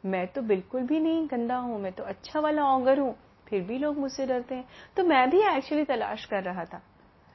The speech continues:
कि मुझे कोई ऐसी चीज़ मिल जाए जिसको मैं, अ, जिससे मैं प्रूव कर सकूं लोगों को कि मैं तो अच्छा ऑगर हूँ, don't get scared of me, है ना, मुझसे डरो मत।"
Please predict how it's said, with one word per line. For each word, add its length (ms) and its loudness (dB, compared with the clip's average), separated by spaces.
कि 160 4
मुझे 300 4
कोई 200 4
ऐसी 300 2
चीज़ 300 -6
मिल 180 -4
जाए 400 0
जिसको 320 -4
मैं, 460 0
अ, 320 0
जिससे 300 -2
मैं 200 -2
प्रूव 320 2
कर 100 4
सकूं 320 -6
लोगों 280 -2
को 140 -4
कि 140 -6
मैं 180 0
तो 100 0
अच्छा 320 -2
ऑगर 320 -4
हूँ, 200 -6
don't 240 6
get 220 -4
scared 460 0
of 100 -4
me, 360 -14
है 100 -8
ना, 160 -6
मुझसे 300 -6
डरो 240 0
मत।" 200 -2